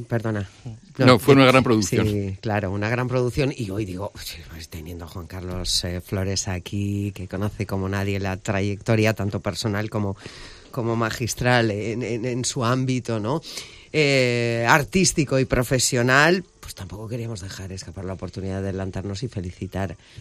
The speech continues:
Speaker 1: al gran protagonista, ¿no? Juan José Oane, ¿qué tal? ¿Cómo estás?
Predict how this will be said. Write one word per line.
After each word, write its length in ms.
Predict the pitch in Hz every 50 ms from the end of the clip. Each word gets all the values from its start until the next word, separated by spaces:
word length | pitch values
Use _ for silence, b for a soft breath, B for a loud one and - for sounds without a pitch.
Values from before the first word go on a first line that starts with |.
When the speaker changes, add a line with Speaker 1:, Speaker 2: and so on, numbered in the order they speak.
| B B -
Speaker 1:
al 140 | - 110 90
gran 240 | 104 104 104 113 113
protagonista, 760 | 117 101 98 98 101 92 87 92 110 131 139 - - - 98 98
¿no? 140 | - 127 151 160 B B B B B B B
Juan 200 | - - 139 143
José 360 | 143 - 175 156 - - 147
Oane, 400 | 120 117 135 151 156 151 123 95 82 - - _ _ _ _
¿qué 120 | - 139 120
tal? 260 | - 139 156 160 147
¿Cómo 160 | - 123 123
estás? 640 | 131 127 - - 143 156 165 160 - - - -